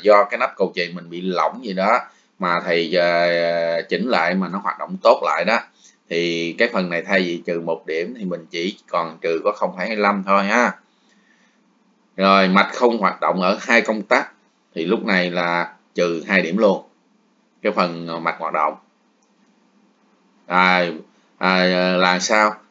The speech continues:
Thí dụ mình, ờ, có mạch bài tám là hai công tắc, mình điều khiển cả hai công tắc đều không được hết, do mình làm mạch bị hư hay như thế nào đó. À, thì là bị trừ hai điểm. Còn thí dụ hai công tắc ba cực đi, thì mình điều khiển cả hai công tắc ba cực,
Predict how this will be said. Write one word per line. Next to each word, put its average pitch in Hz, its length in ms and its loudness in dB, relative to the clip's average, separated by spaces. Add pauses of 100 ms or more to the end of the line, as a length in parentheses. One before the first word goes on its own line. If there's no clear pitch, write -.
Thí 151 120 4
dụ 104 220 6
mình, 98 260 2
ờ, 98 280 2
có 123 100 4
mạch 120 240 0
bài - 200 4
tám 117 260 4
là 127 100 2
hai 113 200 2
công 117 180 -4
tắc, 165 220 -2
mình 104 120 -4
điều 98 160 2
khiển 107 260 2
cả 120 160 0
hai 123 160 4
công 120 200 -4
tắc - 180 -6
đều 98 120 -6
không 117 240 -6
được 95 280 2
hết, 135 160 -2 (180)
do 117 140 2
mình 107 160 0
làm 95 200 2
mạch 92 220 -2
bị 104 200 -2
hư 127 200 6
hay 123 100 -4
như 117 280 -4
thế 131 100 0
nào 107 200 -2
đó. 104 240 2 (1040)
À, 117 340 2 (280)
thì 92 120 0
là 92 120 2
bị 90 200 0
trừ 92 280 2
hai 104 120 2
điểm. 98 240 2 (400)
Còn 98 180 2
thí 143 100 0
dụ 107 180 2
hai 123 220 4
công 123 200 0
tắc 113 180 -2
ba 113 120 6
cực 98 280 -2
đi, 117 220 2 (100)
thì 110 60 -4
mình 104 160 0
điều 101 180 4
khiển 104 300 0
cả - 240 -2
hai 131 160 2
công 120 180 -4
tắc 151 140 -6
ba 110 100 4 (100)
cực, 98 200 -4